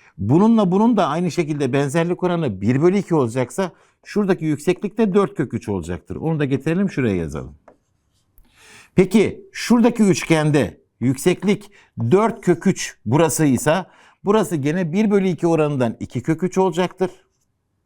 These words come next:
Ama şu üçgendeki yükseklik bana lazım değil.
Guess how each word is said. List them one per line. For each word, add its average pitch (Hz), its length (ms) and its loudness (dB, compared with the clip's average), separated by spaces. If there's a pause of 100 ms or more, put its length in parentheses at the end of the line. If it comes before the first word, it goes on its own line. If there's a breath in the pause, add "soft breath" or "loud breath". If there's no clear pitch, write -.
(640 soft breath)
Ama 180 420 0
şu - 200 -2
üçgendeki 156 640 2
yükseklik 110 560 -4
bana 98 160 -4
lazım 123 460 -2
değil. 170 320 -4